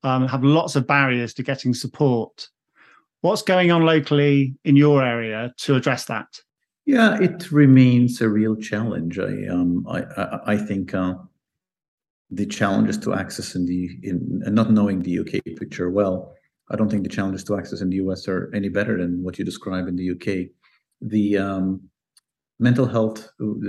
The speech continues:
Speaker 2: data continue to show that, uh, at best half of, half of the people who could benefit from mental health intervention actually get mental health intervention. That's the, it is at best, if not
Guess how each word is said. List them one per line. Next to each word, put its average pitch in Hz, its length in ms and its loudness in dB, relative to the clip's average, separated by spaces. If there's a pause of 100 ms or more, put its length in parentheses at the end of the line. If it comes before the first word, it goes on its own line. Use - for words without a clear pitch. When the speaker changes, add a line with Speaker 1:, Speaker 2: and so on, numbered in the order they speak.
Speaker 2:
data 104 280 0
continue 92 420 -6
to 117 120 -4
show - 420 -6
that, - 300 -8
uh, 92 180 -4 (640)
at 107 280 -6
best 104 340 -4
half 104 440 -6
of, - 140 -10 (140)
half - 600 -2 (540)
of 98 140 -4
the - 60 -6
people 101 300 -6
who 92 140 -10
could 85 260 -8
benefit 104 360 -2
from 90 120 -6
mental 85 240 -4
health 87 140 -8
intervention 87 460 -8
actually 87 220 -12
get - 360 -8
mental 87 180 -8
health - 140 -12
intervention. - 480 -8
That's 110 200 -6
the, 87 180 -6
it - 100 -10
is 98 100 -8
at 87 180 -6
best, 90 300 -6
if - 140 -10
not - 260 -10